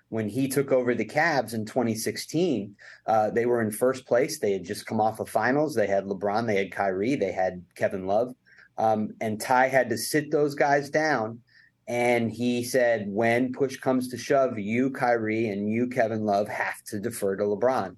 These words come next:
And they did. So Ty has a chance to make it work with the Clippers, and that's how, that's how he will do it.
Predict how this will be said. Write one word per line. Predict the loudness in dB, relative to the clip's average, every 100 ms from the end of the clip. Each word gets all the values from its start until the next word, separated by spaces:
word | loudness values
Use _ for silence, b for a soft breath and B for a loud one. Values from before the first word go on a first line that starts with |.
| _ -6
And | -2
they | -2
did. | 0 0 0 -6 b b b b
So | -2 2 2 0 -4 _ _ _ _ _
Ty | 0 2
has | 4 2
a | -2
chance | -6 -4 -4 -2
to |
make | 0 0 0
it | 0
work | 2 0 0
with | -4 -2
the | -6
Clippers, | -2 0 0 0
and | 0
that's | 0 0
how, | 0 0 0
that's | 0 0 2
how | 0 2
he | 0
will | -4
do | 0 0
it. | 0